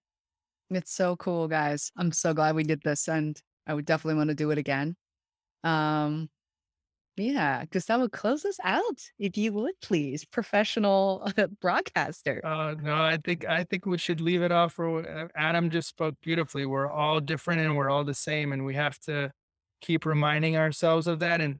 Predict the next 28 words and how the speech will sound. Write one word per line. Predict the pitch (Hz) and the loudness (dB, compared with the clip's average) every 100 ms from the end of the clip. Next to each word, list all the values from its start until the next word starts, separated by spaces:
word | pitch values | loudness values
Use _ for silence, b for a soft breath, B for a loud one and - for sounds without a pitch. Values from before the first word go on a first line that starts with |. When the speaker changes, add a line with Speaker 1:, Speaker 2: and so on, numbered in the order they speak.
| - | -8
Speaker 2:
putting | 165 165 160 | -2 0 2
ourselves | 151 143 156 151 143 | 0 0 2 2 0
in | 147 | -4
situations | 139 156 - 147 147 143 170 165 156 | -4 -6 -2 0 0 0 -2 -2 -2
where | 143 147 147 143 139 _ _ _ _ _ _ _ _ _ - | 0 2 2 0 -4 _ _ _ _ _ _ _ _ _ -2
we | 156 170 | 4 4
give | 143 160 160 | 4 2 6
ourselves | 156 147 - 151 147 135 | 6 4 2 0 0 -2
the | 147 | -2
opportunity | 143 139 143 - 151 147 139 | -2 -2 -8 -6 -4 -2 -2
to | 135 - 139 | -4 -4 -6
experience | 131 - 147 143 139 127 - | -6 -6 -2 0 -2 -4 -6
that, | 131 123 - _ | -8 -8 -12 _
right? | 143 139 135 | -4 -4 -4
To | 143 | -6
see | - 175 160 | -4 -2 -2
people | - 160 - 151 139 135 - _ _ _ _ _ _ _ _ _ _ _ _ _ _ _ _ _ 143 | -2 -4 -2 -4 -4 -6 -10 _ _ _ _ _ _ _ _ _ _ _ _ _ _ _ _ _ 0
the | 160 | 2
way | 156 160 | 4 4
they | 156 156 | 6 4
want, | 147 147 165 151 | 4 2 0 0
the | 160 | 4
way | 180 | 4
they | 175 170 | 4 2
see | - | 0
themselves, | 170 165 - 165 135 127 - | -2 -2 0 0 0 -4 -10
or | 135 | -12
to, | - 151 | -6 -6